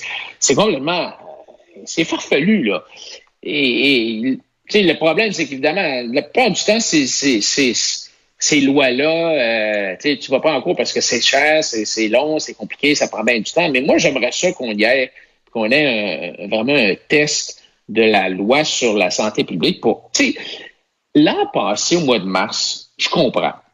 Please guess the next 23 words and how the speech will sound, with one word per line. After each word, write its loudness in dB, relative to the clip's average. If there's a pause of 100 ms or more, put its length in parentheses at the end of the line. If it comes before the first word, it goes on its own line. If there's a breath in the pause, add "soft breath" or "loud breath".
(800)
Tu 0
sais, 2
je -2
comprends. 2 (520)
On 4
savait 2
pas. -4 (500 soft breath)
Puis, 4
euh, 2
bon, -2
tu -2
sais, 2
on, -2
on, 0
on 2
s'en 2
allait 4
un 0
peu. 2
Mais 0
là, 4
ça -4
fait 0